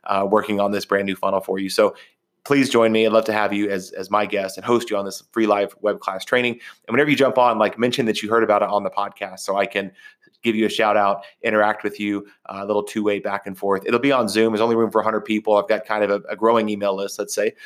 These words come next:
And, uh, I don't know how many people are gonna register throughout the day, but so if you're listening to the podcast, like, jump in. Uh,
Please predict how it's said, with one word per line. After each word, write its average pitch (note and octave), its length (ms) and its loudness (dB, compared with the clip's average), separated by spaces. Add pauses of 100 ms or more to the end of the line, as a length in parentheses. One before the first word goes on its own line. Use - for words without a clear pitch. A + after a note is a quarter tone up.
(220)
And, G#2 320 0
uh, G2 180 0
I A2 40 2
don't A2 100 2
know G#2+ 60 2
how G2+ 60 -2
many G#2 80 -2
people G2+ 240 -2
are - 20 0
gonna G2 160 0
register G2 400 0
throughout G2 240 0
the B2 80 2
day, B2 80 4
but A2 140 4
so G#2 240 2 (400)
if - 200 -8
you're A#2+ 160 6
listening B2+ 280 2
to A#2 60 2
the - 60 -4
podcast, A2+ 460 0
like, G2+ 180 2 (260)
jump A#2+ 320 2
in. G#2+ 280 2 (340)
Uh, G2+ 280 -4